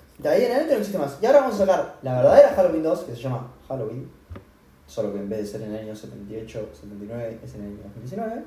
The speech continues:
Y es la verdadera dos. Y ahora inclusive va a haber una Halloween tres, que es la verdadera Halloween tres, por así decirlo. Pero eso es muy gracioso también de las secuelas. Y la capacidad de poder. ¿Cómo es eso de, bueno, anulo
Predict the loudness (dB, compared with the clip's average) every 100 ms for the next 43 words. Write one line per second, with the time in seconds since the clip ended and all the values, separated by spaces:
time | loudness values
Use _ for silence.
0 | -18 _ _ _ _ _ -4 -2 -2 -4
1 | -4 -2 -4 -6 -10 -14 -2 0 0 -2
2 | 0 4 4 4 -4 0 6 8 6 2
3 | 2 4 4 4 -2 -16 -20 -20 -20 _
4 | _ -20 -16 -12 -12 -12 -8 -2 0 2
5 | 4 2 2 2 2 2 0 -2 -2 -2
6 | -6 -8 -8 -8 -10 -14 -14 -14 -16 -14
7 | -16 -16 -20 _ -2 0 2 4 4 4
8 | 0 -2 -4 -4 -6 -8 -8 -8 -8 -8
9 | -12 -16 -16 -18 -14 -6 -4 -2 0 0
10 | 2 4 4 4 -6 -18 _ -6 -4 -4
11 | -2 -2 -2 -6 -8 -6 -6 -4 -6 -6